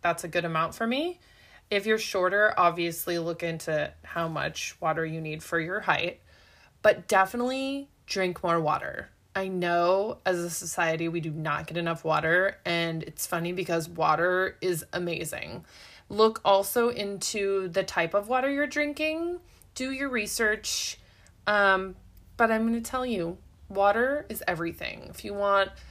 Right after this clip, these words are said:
less wrinkles, if you want dewy skin, if you want smooth skin, if you're trying to clear acne, all this stuff, it's literally water, the fountain of youth.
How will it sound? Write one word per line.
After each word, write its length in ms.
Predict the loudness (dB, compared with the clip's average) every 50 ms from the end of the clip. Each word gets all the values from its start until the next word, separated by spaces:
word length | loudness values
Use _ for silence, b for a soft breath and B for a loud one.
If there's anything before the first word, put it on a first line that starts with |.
| B B B B B B -14 -10
less 460 | -4 -2 0 0 0 0 -2 -4 -2
wrinkles, 1080 | 0 0 0 0 2 4 6 8 8 10 8 8 6 6 4 4 2 0 -2 -4 -4 -4 -4
if 160 | -4 -6 -4
you 120 | -4 -4
want 300 | -2 -2 0 0 -2 -2 -4 -10 -16 -12 -10 -10 -10 -8 -6
dewy 360 | -4 -4 -2 -2 -2 -2 -2
skin, 1120 | -4 -4 -4 -4 -2 0 2 2 2 2 0 0 0 0 0 0 0 0 0 -2 -2 -4 -6 B B B B B
if 120 | -12 -10
you 100 | -8 -4
want 200 | -2 0 0 0
smooth 540 | -2 -2 -2 -2 -2 -2 -2 0 0 0 0
skin, 500 | 0 -2 -2 -2 0 0 0 0 0 -2
if 100 | -2 -2
you're 80 | -2 -2
trying 300 | -2 -2 -2 -2 -2 -2
to 60 | -2
clear 440 | -4 -6 -4 -2 0 0 0 0 4 6
acne, 920 | 8 8 8 6 2 -4 -4 -4 -2 -2 -2 -2 -2 -2 -4 -4 -6 b b b b b b b -20 -20 -20 -20 _ _ _ 8
all 200 | 8 10 10 8
this 180 | 6 2 -2
stuff, 480 | -2 -2 -2 -4 -4 -6 -14 -18 -20 -20 -20 _ _ _ _ _
it's 300 | -8 -6 -6 -6 -8 -10
literally 560 | -6 -2 0 0 0 0 -2 -2 -4 -6 -12 -16 _ _ _ _ _ _ -4
water, 520 | -2 -2 -2 -2 -4 -8 -10 -10 -12 -14 _ _ _ _ _ _ _ _ _ _ _ -14
the 60 | -14
fountain 380 | -14 -12 -12 -14 -14 -10 -8 -8
of 160 | -8 -6 -6
youth. 420 | -8 -8 -8 -10 -14 -18 -20 -20